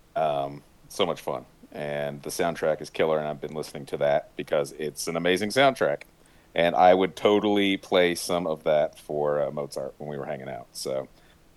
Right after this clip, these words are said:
um, yeah, I'm gonna be playing that. Is, in terms of watching, I,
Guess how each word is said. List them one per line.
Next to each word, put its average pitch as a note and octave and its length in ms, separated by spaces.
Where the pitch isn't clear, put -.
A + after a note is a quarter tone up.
um, E2+ 460
yeah, E3+ 120
I'm F#3 60
gonna F#3 80
be D3 60
playing D#3+ 220
that. C3+ 240
Is, A#2 160
in A#2+ 220
terms C#3+ 240
of B2 120
watching, A2 520
I, D3+ 180